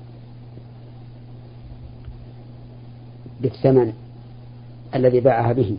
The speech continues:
وإن كانت تساوي أكثر مما باعها به فليتصدق بما تساوي وقت بيعها مع التوبة إلى الله، ولينوي بهذه الصدقة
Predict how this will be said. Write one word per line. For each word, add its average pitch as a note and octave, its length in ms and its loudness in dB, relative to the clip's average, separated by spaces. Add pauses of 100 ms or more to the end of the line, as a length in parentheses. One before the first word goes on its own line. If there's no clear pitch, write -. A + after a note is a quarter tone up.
(1400)
وإن C#3 220 8
كانت C#3+ 340 8
تساوي C#3+ 360 8
أكثر C#3+ 340 6
مما B2+ 240 6
باعها B2 280 4
به D3+ 340 4
فليتصدق B2 880 0
بما A#2 240 2
تساوي B2 440 2 (1900)
وقت B2 300 0
بيعها A2+ 640 2 (1000)
مع A#2+ 180 2
التوبة B2 400 4
إلى A2 200 -2
الله، G2+ 220 -4 (840)
ولينوي B2+ 680 8
بهذه A2+ 300 2
الصدقة C#3 500 4